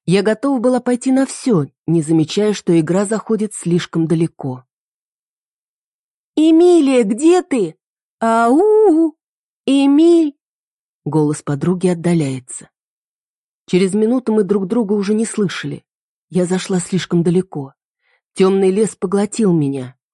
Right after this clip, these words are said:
Величественные деревья закрывали с собой весь вид, и единственное, что оставалось, ждать помощи. Я кричала, но никто не отзывался. Что и следовало ожидать от меня, я потерялась в лесу.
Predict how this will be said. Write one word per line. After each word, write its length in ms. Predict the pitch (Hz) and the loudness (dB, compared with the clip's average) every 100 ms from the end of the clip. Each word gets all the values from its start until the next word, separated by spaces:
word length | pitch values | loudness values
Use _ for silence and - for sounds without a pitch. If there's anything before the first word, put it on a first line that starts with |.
| _ - | _ -6
Величественные 720 | 156 170 151 160 - 160 156 | -2 0 -2 -6 -2 0 2
деревья 400 | 156 165 160 151 | 2 2 2 0
закрывали 480 | 147 160 160 156 156 | -4 -2 -2 0 -2
с 60 | |
собой 360 | - 151 156 147 | -4 0 2 2
весь 260 | 147 143 | 0 -4
вид, 260 | 175 214 - _ _ - - | -6 -6 -6 _ _ -20 -2
и 60 | |
единственное, 600 | 196 202 269 262 208 214 | -2 0 -2 -2 -2 0
что 220 | 196 - 190 | -2 0 -2
оставалось, 680 | 175 190 180 262 240 226 - _ | -2 -4 -2 -2 -2 -6 -12 _
ждать 420 | 165 165 196 - | -8 -4 -4 -6
помощи. 680 | - 170 143 131 - - 139 _ _ _ _ _ _ _ _ _ | -4 -2 0 -4 -12 -14 -16 _ _ _ _ _ _ _ _ _
Я 200 | 175 185 | -2 0
кричала, 680 | 185 185 175 - 226 202 160 _ | 0 -4 -4 -4 -2 -2 -4 _
но 100 | 196 | -2
никто 320 | 196 196 - | 0 -2 -2
не 140 | 202 190 | 0 0
отзывался. 720 | 180 202 190 147 - 139 139 _ _ _ _ | -2 -4 -2 -4 -8 -18 -20 _ _ _ _
Что 240 | - - | -18 -2
и 60 | 294 | -2
следовало 520 | 277 302 294 185 170 | 0 -2 0 2 0
ожидать 380 | 160 165 165 160 | 0 0 0 -2
от 140 | 165 | -2
меня, 380 | 180 170 196 240 - _ _ | 0 2 0 -2 -8 _ _
я 280 | 160 147 220 | -6 -2 -2
потерялась 600 | - 196 170 165 165 165 | -4 -4 -2 -2 -2 -4
в 100 | - | -6
лесу. 520 | 170 156 - 147 135 | -6 -6 -8 -10 -10